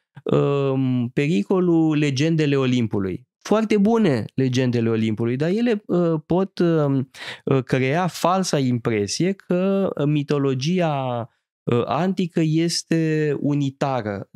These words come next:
Do-, ea nu este unitară. Există mai multe variante pentru fiecare,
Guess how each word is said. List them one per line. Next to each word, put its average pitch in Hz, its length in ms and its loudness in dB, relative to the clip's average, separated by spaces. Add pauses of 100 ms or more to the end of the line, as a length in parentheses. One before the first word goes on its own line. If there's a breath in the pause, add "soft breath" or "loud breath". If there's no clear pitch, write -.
(120)
Do-, 143 160 2
ea 190 180 2
nu 254 180 2
este 220 300 0
unitară. 113 460 -2
Există 139 440 0
mai 139 260 0
multe 185 420 0
variante 139 720 -2
pentru 147 300 -2
fiecare, 143 800 -4